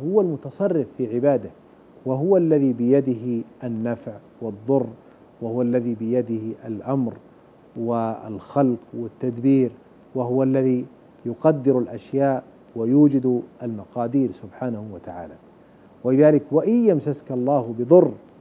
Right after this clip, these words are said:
فلا كاشف له إلا هو"، لا يكشف ذلك الضر إلا هو سبحانه. "وإن يمسسك بخير"، أي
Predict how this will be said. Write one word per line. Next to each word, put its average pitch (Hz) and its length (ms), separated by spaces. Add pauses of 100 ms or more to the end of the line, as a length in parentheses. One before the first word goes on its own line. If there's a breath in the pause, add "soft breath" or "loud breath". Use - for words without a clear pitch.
(680)
فلا 262 280
كاشف 196 560
له 170 400
إلا 143 240
هو"، 104 100 (120)
لا 233 240
يكشف 151 320
ذلك 156 380
الضر 175 280 (140)
إلا 147 180
هو 120 180
سبحانه. 95 440 (1000 soft breath)
"وإن 262 500
يمسسك 208 600
بخير"، 165 720 (340)
أي 165 300